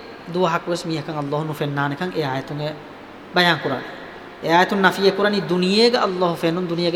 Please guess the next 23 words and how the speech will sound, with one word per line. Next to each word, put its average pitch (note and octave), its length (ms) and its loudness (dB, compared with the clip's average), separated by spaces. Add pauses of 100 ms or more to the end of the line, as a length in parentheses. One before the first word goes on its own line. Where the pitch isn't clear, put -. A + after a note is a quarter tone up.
වෙස් D#3 180 0
ඉන්සානකන් D#3 340 -2
අල්ලාහ් D3 220 0
නුෆෙන්නානේ. D3 580 -4 (1000)
ඒක B3 180 8
දලීල B3+ 340 6
හි G#3+ 160 6
කොබ. E3+ 140 4 (120)
දලීල A#3 280 6
කි B3 100 2
අල්ලාහ්ම A#3+ 400 2
කීතු A#3 300 2
කුර්ආන A#3 280 6
ගල්ලන් A3+ 380 4
එබෙන් A3+ 240 2
බේනු A3 180 4
කො G#3+ 80 -2
ෆෙහෙම් G#3 240 0
මකාමෙක් F3 420 2
ග-, F3 180 -4
මිස-, F#3 260 -6
මිසාලක F3+ 360 2
බලය. D#3+ 300 -2